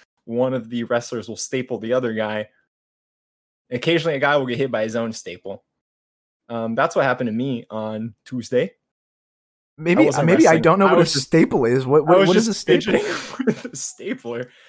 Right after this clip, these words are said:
Speaker 1: And, you know, wouldn't you know it, the dang thing
Speaker 2: You're
Speaker 1: went
Speaker 2: talking about,
Speaker 1: into
Speaker 2: like,
Speaker 1: my
Speaker 2: in a,
Speaker 1: finger.
Speaker 2: in, in a hardcore match when someone takes a stapler and, like, like, who was the guy in A E W? Jimmy Havoc?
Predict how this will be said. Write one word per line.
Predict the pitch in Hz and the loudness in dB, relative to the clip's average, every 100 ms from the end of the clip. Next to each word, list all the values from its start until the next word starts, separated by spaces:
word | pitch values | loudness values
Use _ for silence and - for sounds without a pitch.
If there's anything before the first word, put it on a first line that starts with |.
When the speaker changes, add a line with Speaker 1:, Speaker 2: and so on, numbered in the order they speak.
| _ _ - | _ _ -10
Speaker 1:
And, | 139 151 | -8 -6
you | |
know, | 156 147 147 135 | -4 -4 -6 -8
wouldn't | 151 160 | -10 -8
you | 147 | -6
know | 143 | -4
it, | 120 | -4
the | |
dang | 104 127 123 | -4 -4 -2
thing | 123 113 120 - | -6 -6 -2 2
Speaker 2:
You're | |
Speaker 1:
went | 254 | 4
Speaker 2:
talking | 330 302 | 6 6
about, | 254 | 6
Speaker 1:
into | 233 214 | 4 4
Speaker 2:
like, | |
Speaker 1:
my | |
Speaker 2:
in | 226 | 4
a, | 220 | 4
Speaker 1:
finger. | - 220 | 4 2
Speaker 2:
in, | 202 | 4
in | 202 | 4
a | |
hardcore | 202 262 220 185 147 | 6 4 4 2 4
match | 131 123 156 | 4 4 2
when | |
someone | 147 180 | 0 2
takes | 180 190 | 4 2
a | 185 | 0
stapler | - 226 233 147 120 120 | 2 4 4 4 4 4
and, | 139 143 117 - - _ _ - | 2 -2 -4 -12 -20 _ _ 2
like, | 147 113 165 | 2 2 2
like, | 160 - - - 180 143 | 2 -2 -18 -14 -12 -8
who | 196 185 | -2 2
was | 196 | 2
the | 180 | 4
guy | 180 | 4
in | 175 | 6
A | 180 | 6
E | |
W? | 180 135 | 4 2
Jimmy | 113 143 151 | 0 2 4
Havoc? | 147 214 | 4 2